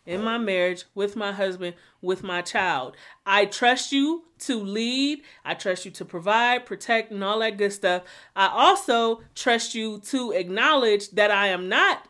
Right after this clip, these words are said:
a robot or a servant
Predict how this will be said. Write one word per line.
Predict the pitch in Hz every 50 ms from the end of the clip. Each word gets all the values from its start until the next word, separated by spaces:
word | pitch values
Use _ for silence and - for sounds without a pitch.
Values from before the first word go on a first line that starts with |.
| _ -
a | 233 220
robot | 202 196 185 180 180 170 180 170 170 175 180 185 - _ _
or | - 208 202 196 190 185 190 185 - - - - - _ _ _ -
a | 202 208 196 190 185 180 175 175 - _ _ _ _ _ _ _ _ _ _ _
servant | - - - - - 220 226 220 214 202 220 262 277 269 - -